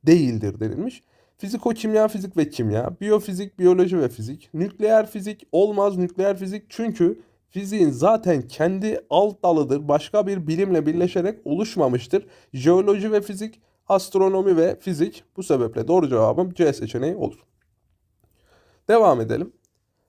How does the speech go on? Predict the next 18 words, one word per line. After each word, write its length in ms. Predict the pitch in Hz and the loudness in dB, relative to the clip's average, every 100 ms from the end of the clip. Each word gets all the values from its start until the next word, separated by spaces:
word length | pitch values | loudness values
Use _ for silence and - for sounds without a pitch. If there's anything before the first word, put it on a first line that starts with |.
| _ _ | _ _
İlk 200 | 240 302 | 0 0
çağlarda 480 | 302 247 226 220 214 | 2 4 4 4 2
insanlar 500 | 220 208 214 214 214 | -2 -2 -6 -4 -4
günlük 340 | 196 208 226 226 | -4 -8 -6 -2
hayattaki 440 | 208 196 196 - | -2 0 -2 -4
işlerini 300 | 202 190 196 | -6 -4 -2
kolaylaştırmak 800 | 185 190 185 185 185 185 196 185 | -2 2 4 2 0 -2 -4 -4
için 220 | 180 190 | -4 0
basit 260 | 175 180 - | 0 0 -4
makineler 460 | 170 151 120 117 | -2 0 0 0
tasarlamış, 680 | - 180 180 196 202 202 - | -2 -2 0 0 0 -4 -2
tekerleği 520 | 190 196 180 139 120 | -2 0 2 2 0
de 60 | - | -2
icat 380 | 185 143 120 | -2 2 2
ederek 380 | 202 143 175 - | 2 0 -2 -4
yük 240 | 190 220 - | -6 -6 -2
taşımacılığı 640 | 143 143 123 117 151 220 | -2 0 0 0 0 0
yapmışlar. 540 | 196 156 139 131 107 | 2 2 0 -4 -6